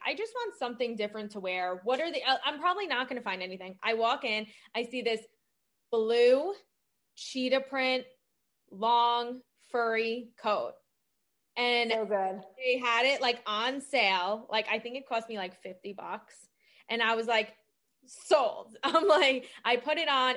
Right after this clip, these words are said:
Speaker 1: It fit perfectly. I came out of there. I was like, "I'm so excited." <laughs> So I get what you're
Speaker 2: Yes.
Speaker 1: saying.
Speaker 2: I mean, I, I, yes, that is a statement coat for certain.
Speaker 1: I, I'm with you on that. I'm, like, an accessories over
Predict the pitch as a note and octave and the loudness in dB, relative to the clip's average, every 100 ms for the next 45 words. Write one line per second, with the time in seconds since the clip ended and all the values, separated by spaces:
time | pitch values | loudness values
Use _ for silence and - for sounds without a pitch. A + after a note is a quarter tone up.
0 | - G3+ - D4 D4 - A#3+ A#3 A#3 A#3 | -2 -10 2 2 2 -4 -4 -2 -2 0
1 | A3 G#3+ G#3 G#3+ A#3 A3 G#3+ G#3 A3 A3 | 0 2 0 0 -2 -2 0 0 -2 0
2 | A3 G3+ G3+ G#3+ G3+ G3+ - _ - G#3+ | 2 0 0 0 0 0 -8 _ -10 -10
3 | G#3+ A#3 G#3 G3+ G3+ F#3 E3 - - G#3+ | -6 0 0 0 -4 -8 -8 -10 0 2
4 | C#4+ - _ _ _ _ _ _ _ _ | 2 -2 _ _ _ _ _ _ _ _
5 | _ _ _ _ - G3 F#3 G#3 A3 A3+ | _ _ _ _ -4 -2 -2 -2 0 0
6 | G#3+ G#3+ G#3 G#3 F3+ - - A#3+ A#3+ A#3 | 0 0 0 0 0 -4 0 0 0 -4
7 | A3 A#3 A3+ A3 - A3+ A3 G3+ - _ | -2 0 0 -4 -6 -10 -8 -8 -12 _
8 | _ _ _ _ _ _ _ G3 E3+ - | _ _ _ _ _ _ _ -10 -10 -12
9 | - - A3 A#3 A#3+ - G#3+ G#3 G3 G3+ | -8 -2 0 0 -4 -4 -4 -6 -10 -10
10 | D3+ - _ G3+ F#3 E3+ A3+ A3+ - - | -10 -12 _ -16 -12 -10 -8 -8 -10 -4
11 | G#3 A3 G#3+ G3+ G3 G3+ G3 F#3+ F3+ - | -2 -2 -2 -4 -4 -6 -4 -4 -6 0
12 | B3+ D4 F4 F4+ F4 B3 A#3 A3+ - B3 | 2 2 0 -2 -2 -4 -4 -6 -2 0
13 | A#3+ A#3+ C4 B3+ B3+ B3+ B3+ B3 - A3 | 0 -2 2 4 4 2 0 -2 -6 -2
14 | A3 A3 G#3 G#3+ G#3+ G#3 | 0 0 0 2 2 0